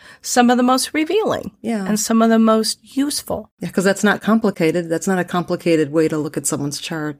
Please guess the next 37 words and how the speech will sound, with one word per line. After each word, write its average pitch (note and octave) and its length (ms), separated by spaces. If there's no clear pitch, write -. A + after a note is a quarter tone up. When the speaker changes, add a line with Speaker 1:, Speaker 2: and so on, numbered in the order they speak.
Speaker 1:
Mm-mm. C4 440
But A#3+ 140
the C4+ 120
sun E4+ 300
generally D#4+ 840
is A3+ 180
bringing A3 420
some G#3+ 260
recognition G#3 720
to - 160
you. C#4 400
It G#3+ 120
is G3+ 140
bringing F#3+ 500
often G#3 320
some F3 240
joy. F3 520
But A3 140
the G#3 100
way A3+ 160
it - 140
starts C4 540
out A#3 480
when G3+ 140
it - 80
crosses G#3 460
anything A#3 500
in - 140
your - 120
chart - 280
or - 100
any A3 180
house B3 360
in F3 100
your D#3 160
chart - 320
is A3+ 380